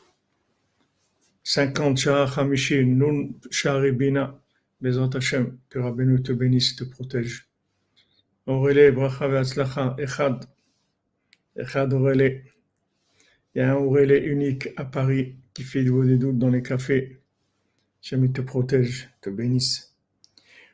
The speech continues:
Comprenez, nous, on aurait pu croire que, que la, que la violence, ça va, ça va changer la personne. On croit que, que,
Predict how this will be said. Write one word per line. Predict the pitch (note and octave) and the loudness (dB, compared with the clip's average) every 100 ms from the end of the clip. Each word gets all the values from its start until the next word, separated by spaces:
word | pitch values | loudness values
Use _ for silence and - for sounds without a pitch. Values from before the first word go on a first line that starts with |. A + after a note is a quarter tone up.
| _ | _
Comprenez, | D3 B2+ D#3+ F3+ E3+ D#3 - | -6 -2 2 2 2 -2 -2
nous, | D#3 F3 | 2 2
on | F#3 E3 D3 | 2 0 0
aurait | C3 C3+ | 0 0
pu | D3+ C3+ | -4 -8
croire | - E3 D#3+ - | -4 -4 -4 -4
que, | D3+ C3 B2 B2 - _ _ _ _ _ | 0 2 2 -2 -8 _ _ _ _ _
que | - | 0
la, | C3+ B2 A#2+ A#2 A2+ A2 B2+ - _ _ _ _ _ _ | 2 2 0 -4 -4 -6 -8 -12 _ _ _ _ _ _
que | D3 | 2
la | C3 | 2
violence, | A#2+ B2+ C3+ D#3+ D3 - - _ _ _ _ _ _ | 4 4 4 2 0 -4 -8 _ _ _ _ _ _
ça | - D3 | -2 0
va, | B2 B2+ A#2+ A#2+ A#2 E3+ - _ _ _ _ _ | 2 2 2 -2 -4 -10 -20 _ _ _ _ _
ça | - C#3 | -6 -2
va | C3 | 0
changer | C3+ E3+ D3+ E3 E3+ | 0 -2 -2 0 0
la | |
personne. | C3+ C#3 C3 C3 A#2+ - _ _ _ _ _ _ _ _ _ _ | 0 -2 -4 -4 -6 -8 _ _ _ _ _ _ _ _ _ _
On | F3 | -12
croit | B2+ E3 - | -4 -4 -2
que, | D3+ C3+ B2+ | 0 0 0
que, | C3 B2+ B2 A#2+ A#2 A#2+ | 0 0 2 -2 -4 -6